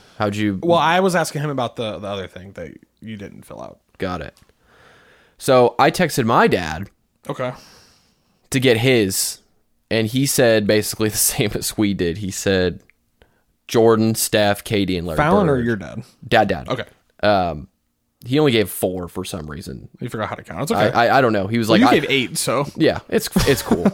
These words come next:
Speaker 2: <laughs> I'm the only one that gave
Speaker 1: No, yeah.
Speaker 2: five.
Speaker 1: He, so he said Jordan, Steph, K D, and Larry Bird.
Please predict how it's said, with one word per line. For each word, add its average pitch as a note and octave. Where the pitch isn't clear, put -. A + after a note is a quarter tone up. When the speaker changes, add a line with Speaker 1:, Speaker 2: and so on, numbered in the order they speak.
Speaker 2:
<laughs> -
I'm G3
the A3
only G#3+
one F3+
that C#3+
gave B2+
Speaker 1:
No, A2+
yeah. A2+
Speaker 2:
five. F2
Speaker 1:
He, A#2
so C#3
he C#3+
said C#3+
Jordan, A#2+
Steph, -
K G#2
D, F#2+
and F2+
Larry F#2
Bird. D2+